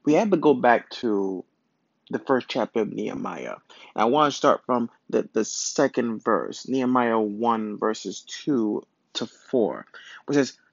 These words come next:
"Hanai, one of my brothers," this is Nehemiah's memoirs, says,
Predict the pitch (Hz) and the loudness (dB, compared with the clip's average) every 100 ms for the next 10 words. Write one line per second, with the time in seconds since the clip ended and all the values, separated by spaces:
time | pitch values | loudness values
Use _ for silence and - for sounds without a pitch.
0 | _ _ _ _ _ _ _ _ _ _ | _ _ _ _ _ _ _ _ _ _
1 | _ _ _ _ _ _ - - 190 180 | _ _ _ _ _ _ -8 0 4 6
2 | 110 90 107 - _ _ - 104 160 196 | 6 2 -4 -6 _ _ -10 2 6 8
3 | 202 196 _ 135 143 156 131 95 85 139 | 6 2 _ 2 2 6 6 6 0 -2
4 | 151 127 151 151 135 131 131 123 117 - | -2 2 4 4 4 4 4 4 0 -12
5 | _ - 123 131 135 135 117 60 50 - | _ -6 -2 0 2 0 0 -4 -8 -10
6 | - - _ - - _ _ _ _ _ | -12 -12 _ -20 -20 _ _ _ _ _
7 | _ _ - 143 | _ _ 2 2